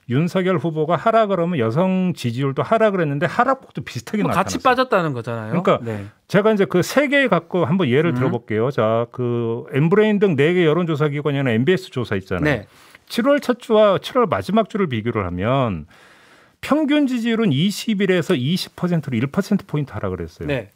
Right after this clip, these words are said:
Speaker 1: 여성 지지율은 이십에서 십 퍼센트, 십팔 퍼센트로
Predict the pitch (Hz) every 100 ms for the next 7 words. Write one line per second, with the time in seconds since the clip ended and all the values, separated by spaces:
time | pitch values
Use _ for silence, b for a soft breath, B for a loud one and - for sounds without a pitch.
0 | 110 135 170 233 233 233 208 151 139 170
1 | 147 127 196 - 196 202 - - - 254
2 | 269 254 220 - - - 285 - 220 233
3 | - 165 202 226